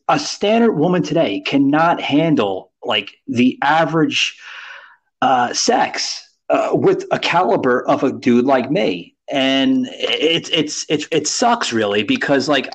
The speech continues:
I'm not your typical, like, nineteen sixties guy where it's like, "We're gonna have some really, really enjoyable sex, fellas," or, uh,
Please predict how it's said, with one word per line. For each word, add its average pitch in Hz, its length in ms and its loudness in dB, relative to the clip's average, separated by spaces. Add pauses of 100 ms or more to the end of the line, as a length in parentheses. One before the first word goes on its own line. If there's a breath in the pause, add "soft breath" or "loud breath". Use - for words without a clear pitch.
(100)
I'm 165 280 0
not 214 240 4
your 160 100 2
typical, 143 640 2
like, 120 240 0
nineteen 123 560 2
sixties 120 560 -4
guy 117 420 2
where 107 300 0
it's - 160 -6
like, 110 260 -2 (320 loud breath)
"We're 156 100 -2
gonna 147 160 0
have 127 240 -2
some 104 240 -6
really, 156 300 4
really 139 340 4
enjoyable 123 540 0
sex, - 480 -4
fellas," 98 560 -4
or, 120 280 -2
uh, - 40 -16